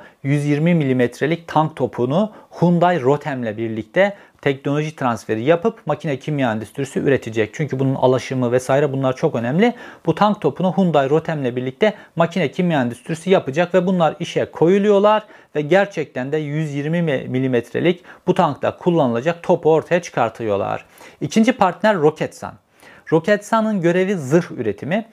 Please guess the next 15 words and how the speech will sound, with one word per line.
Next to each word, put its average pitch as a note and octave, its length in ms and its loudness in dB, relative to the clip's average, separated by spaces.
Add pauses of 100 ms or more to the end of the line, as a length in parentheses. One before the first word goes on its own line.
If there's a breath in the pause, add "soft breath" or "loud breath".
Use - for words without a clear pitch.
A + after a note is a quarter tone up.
(260 loud breath)
Roketsan G3 540 0
da F#3 60 2
Güney E3 380 0
Koreli C#3+ 580 0
Hyundai D#3 340 2
Rotem'le C3 420 -4
yine G2+ 220 -6
anlaşıyor G3 720 0 (300 loud breath)
ve E3+ 40 2
onların E3 440 2
aktardığı C#3+ 580 -2
teknoloji C#3 500 -6
transferiyle D#3 680 -2
birlikte C3+ 420 -2
çalışarak F#3 580 2